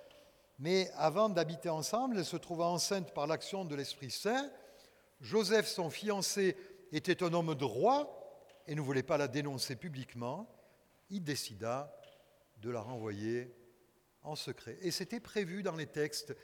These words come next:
Soit il la dénonçait, elle était lapidée, hein. Soit il prenait deux témoins avec lui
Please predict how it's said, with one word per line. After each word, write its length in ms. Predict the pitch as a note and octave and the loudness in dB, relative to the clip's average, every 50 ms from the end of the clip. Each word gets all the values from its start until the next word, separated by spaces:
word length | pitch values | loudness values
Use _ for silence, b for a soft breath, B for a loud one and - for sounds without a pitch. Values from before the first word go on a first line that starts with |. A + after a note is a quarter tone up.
| B B B B B | B B B B B
Soit 640 | - - - G#3+ A3 A3 A3 G3 E3+ C#3+ - - - | -12 -2 2 6 6 8 8 6 6 4 0 -6 -10
il 140 | E3+ D3 C#3 | -8 -6 -4
la 100 | D3 D3 | -2 -2
dénonçait, 680 | C3+ D3+ D#3 D#3+ D#3+ C#3+ B2 - - F3 F3 E3 D#3+ D#3 | 0 0 0 -2 -2 -2 -2 -2 0 2 2 2 2 0
elle 160 | C#3 B2+ B2 | -2 -2 -2
était 200 | B2 A2+ - B2+ | -2 -2 -4 -4
lapidée, 440 | A2 A2 - - F3+ F#3 B3 A3+ C#3+ | -4 -4 -4 -6 -6 -4 -2 -2 -2
hein. 120 | A2 B2+ E3 - - - _ _ _ _ _ _ _ _ _ _ _ _ _ _ _ _ b b b b b b b b | -2 -4 -8 -16 -20 -20 _ _ _ _ _ _ _ _ _ _ _ _ _ _ _ _ b b b b b b b b
Soit 420 | - - - D#3 F3+ A3 B3+ C4 | -10 -2 4 8 8 8 8 8
il 100 | A#3+ F3 | 4 0
prenait 300 | - - F#3 F3 F3 E3+ | -2 -4 -4 -2 -2 -2
deux 160 | C3+ C#3+ G3+ | -2 -2 -4
témoins 440 | - - F#3 F3 F3 F3 F3+ F3 E3 | -2 -2 -4 -2 -2 -2 -2 -2 -2
avec 240 | D3+ C3+ C3+ A#2 - | -2 -2 -4 -6 -6
lui 400 | C3+ C#3 D#3 E3 F#3+ A3 B3+ | -8 -6 -4 -4 -4 -4 -6